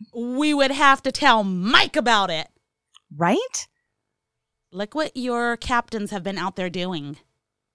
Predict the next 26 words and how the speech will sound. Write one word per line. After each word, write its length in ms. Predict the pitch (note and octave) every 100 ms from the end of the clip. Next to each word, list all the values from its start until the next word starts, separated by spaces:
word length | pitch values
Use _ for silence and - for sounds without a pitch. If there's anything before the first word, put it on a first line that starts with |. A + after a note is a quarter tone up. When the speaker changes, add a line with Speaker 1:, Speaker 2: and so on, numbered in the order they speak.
| _ _ _ _ _ _ -
Speaker 2:
That's 240 | C#3 -
right. 260 | F3 D3 - _ _ _ _ _ _ _ _ -
Always 360 | F3+ F3+ G3
be 260 | F3+ E3+ E3
closing. 480 | - D#3+ C#3 A#2+ - -
<laughs> 100 | G3 D4+ C5+ - - _ _ _ -
Speaker 1:
Mm-hmm. 720 | F3+ F#3+ G3 G3+ A3 G3+ G#3+ G#3
Speaker 2:
Always 400 | E3+ G3 A3 A3
be 240 | G3 G3 F#3
coming. 420 | - F3 C#3+ G4 -
<laughs> 40 | _ _ _ _ _ _ _ _
Speaker 1:
Yeah, 200 | _ C#4
this 120 | C#4+ F#4+
is 140 | C5
going, 320 | G#4+ G#4+ G#4+ - -
okay, 180 | D#4+ F4+
we're 140 | D#4 F#4 A#4+
at 80 | A4
forty-five 480 | - F4 E4 C#4+ B3
minutes, 280 | C4 G#3+ -
so 60 | A3+
we're 120 | A3
doing 320 | F4 G4+ D#4
good. 320 | A#3 B3 E3 -
I'd 300 | G3 C4+ E4
say, 560 | - D4 C4+ C4+ C4